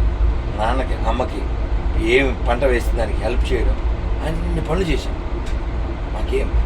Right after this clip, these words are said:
మళ్ళీ బట్టలు అమ్మ బకెట్ తీస్తే మేడ మీదకి లారేయడం, అమ్మ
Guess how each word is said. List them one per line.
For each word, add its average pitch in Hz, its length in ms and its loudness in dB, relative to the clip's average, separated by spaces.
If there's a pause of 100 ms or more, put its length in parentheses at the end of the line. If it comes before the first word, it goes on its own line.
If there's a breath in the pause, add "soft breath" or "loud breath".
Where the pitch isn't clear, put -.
మళ్ళీ 117 140 2
బట్టలు 120 360 2 (420)
అమ్మ 123 140 2
బకెట్ 117 320 0
తీస్తే 120 300 0
మేడ 120 280 0
మీదకి 120 300 0
లారేయడం, 113 600 0 (760)
అమ్మ 123 120 -2